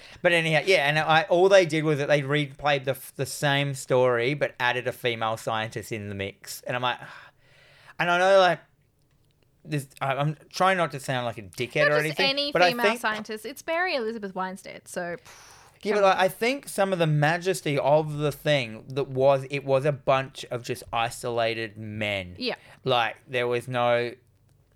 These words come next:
Speaker 2: distractions of anything else or anything. I'm not saying women are distractions. I'm not gonna say that women shouldn't be in horror films. I'm not gonna say any of that stuff, but that was a schnick.
Speaker 1: Yeah.
Speaker 2: There was no romance, which is great 'cause I don't like romance and I
Speaker 1: No,
Speaker 2: don't
Speaker 1: you
Speaker 2: like,
Speaker 1: don't.
Speaker 2: I don't like sex scenes or anything. There was nothing like that. It was just about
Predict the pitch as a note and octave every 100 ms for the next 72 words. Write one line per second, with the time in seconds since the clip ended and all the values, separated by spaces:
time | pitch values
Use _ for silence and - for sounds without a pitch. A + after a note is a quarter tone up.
0 | _ - C3 - - B2+ - - A#2 A2+
1 | A2+ A2+ A2+ A2 A#2 G#2+ G#2+ A2 G#2 A2+
2 | G#2+ G#2 G#2 B2+ A#2 A#2 G#2+ G#2 G#2 G#2
3 | G2+ - G2+ F#2 - G2 F#2+ F#2 G2+ A2+
4 | - A2+ A2 A2 A2 A2 - A#2 A#2+ A2+
5 | A2+ G#2+ A#2+ G#2+ G#2+ A2+ C3+ - D#3 D3
6 | D3+ C#3+ A2+ C3 C#3 B2 B2+ C#3+ C#3+ C3
7 | C3+ A#2+ B2 - - - - A#2 G#2 -
8 | - - C#4 G#3 - D3 D3 C#3+ B2+ C#3
9 | B2+ A#2 G#2 F#2+ D#2+ - - _ _ -
10 | - D3 D3 - B2 A#2 A2+ A2 G#2 F#2
11 | F#2 F2+ F#2 - G#2+ - F3 G#2+ E3 D#2+
12 | A#2+ A#2+ A2+ - A2 - A#2+ A2 A#2 A#2
13 | - D3+ C#3+ D3+ D#3 D3+ - D3 C3 B2+
14 | A#2+ A#2 B2+ B2+ B2+ - - E3 C3 -
15 | C3+ A#2 A#2 A2 G2